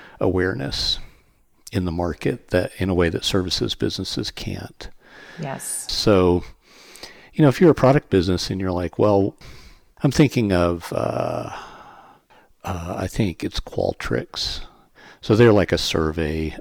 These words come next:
Speaker 1: uh, market research product company. I think that they did this category creation thing and they're now the experience, uh, something company, right? Like they want to help
Speaker 2: Okay.
Speaker 1: you, uh,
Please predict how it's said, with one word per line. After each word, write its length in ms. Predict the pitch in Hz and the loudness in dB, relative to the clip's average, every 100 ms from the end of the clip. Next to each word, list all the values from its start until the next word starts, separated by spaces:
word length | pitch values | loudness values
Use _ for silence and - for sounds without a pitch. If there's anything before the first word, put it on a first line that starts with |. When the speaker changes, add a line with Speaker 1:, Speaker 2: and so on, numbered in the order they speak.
| - | -6
Speaker 1:
uh, 200 | 85 80 | -4 -4
market 340 | 80 76 - | -6 -6 -6
research 600 | - 85 82 - - - - | -8 -6 -6 -6 -8 -10 -10
product 440 | - 78 - - | -4 -4 -4 -10
company. 580 | - 87 - 110 117 - - - - | -10 -8 -8 -8 -10 -14 -20 -20 -4
I 100 | 101 | -4
think 300 | - 135 127 | 2 2 2
that 200 | 131 - | 0 2
they 440 | 98 98 92 90 - - | 4 6 4 2 -2 0
did 160 | 107 95 | 0 2
this 200 | 87 - | 0 0
category 540 | - 78 90 95 90 | -4 -2 -2 0 0
creation 540 | - 110 95 - 98 80 | -2 -2 -2 -2 -4 -4
thing 360 | 90 87 85 | -4 -4 -4
and 180 | 82 82 | -6 -4
they're 320 | 87 85 87 | -2 0 -2
now 440 | 82 82 80 80 82 | -2 -4 -2 -4 -4
the 420 | 107 98 95 90 - - _ _ _ - | -4 -4 -6 -8 -12 -20 _ _ _ -14
experience, 1300 | - - - - 92 92 110 120 - - - - - | -6 -6 -6 -4 -2 0 -2 -6 -6 -6 -4 -6 -6
uh, 560 | - - - - - - | -6 -6 -6 -8 -10 -12
something 600 | - - 78 - - - - - | -6 -4 -4 -8 -8 -10 -14 -10
company, 640 | 90 - - 110 107 - _ _ - | -10 -8 -8 -8 -14 -18 _ _ -4
right? 220 | 82 90 | -4 0
Like 180 | 85 - | -2 0
they 120 | 95 | 2
want 200 | 92 87 | 2 2
to 40 | 78 | 0
help 240 | 82 80 | -2 -2
Speaker 2:
Okay. 320 | 95 - 92 - | -2 -2 -2 -4
Speaker 1:
you, 80 | - - | -8 -6
uh, 320 | 87 82 | -4 -4